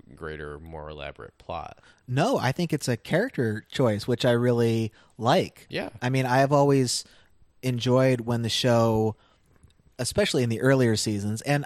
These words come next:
Speaker 2: I think part of this was just to kill time, you
Speaker 1: Mm-hmm.
Speaker 2: know, bringing in villainous characters who had no connection to the overall plot.
Speaker 1: Yeah.
Speaker 2: You know, like the character, like the guy who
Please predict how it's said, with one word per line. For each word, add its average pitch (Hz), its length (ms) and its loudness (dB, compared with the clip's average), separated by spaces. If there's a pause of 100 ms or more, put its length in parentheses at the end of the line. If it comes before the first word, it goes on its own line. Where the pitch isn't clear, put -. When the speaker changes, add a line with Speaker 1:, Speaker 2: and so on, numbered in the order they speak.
Speaker 2:
I 156 120 0
think 208 220 -4
part 196 220 2
of 175 60 0
this 156 180 0
was 127 120 -4
just - 180 -8
to - 60 -12
kill 113 200 -6
time, 104 480 -8 (280)
you 120 100 -4
Speaker 1:
Mm-hmm. 113 60 -2
Speaker 2:
know, 104 220 -4 (240)
bringing 131 320 -2
in 110 300 -2 (300)
villainous 120 480 2
characters 113 480 -2
who 117 80 -4
had 104 160 -2
no 107 280 -2
connection 104 460 -6
to 104 80 -10
the 107 140 -8
overall 107 420 -4
plot. 95 420 -12 (360)
Speaker 1:
Yeah. 85 180 -8
Speaker 2:
You 107 60 -4
know, 101 280 -4 (200)
like 113 140 -2
the 120 100 -6
character, 110 600 -2
like 107 180 -6
the 113 60 -8
guy 104 360 -4
who 104 380 -4